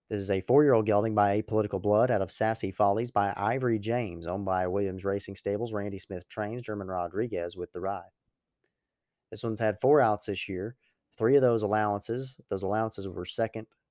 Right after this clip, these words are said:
and fourth the first two, and then was third in the Bradford Stakes and an allowance winner last time out on July twenty-fourth.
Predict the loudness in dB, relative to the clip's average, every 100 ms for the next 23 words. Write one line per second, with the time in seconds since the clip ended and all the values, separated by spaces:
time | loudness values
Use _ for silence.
0 | _ -14 -12 -8 -2 0 0 -4 -6 -6
1 | -4 -2 -2 -2 -4 -6 -10 -10 -10 0
2 | 2 2 0 2 2 -2 -4 -2 -2 -4
3 | -6 -4 -4 -4 -4 -6 -6 -4 -2 -4
4 | -4 -6 -4 -4 -6 -4 -4 -4 -6 -10
5 | -12 -8 -4 -2 -4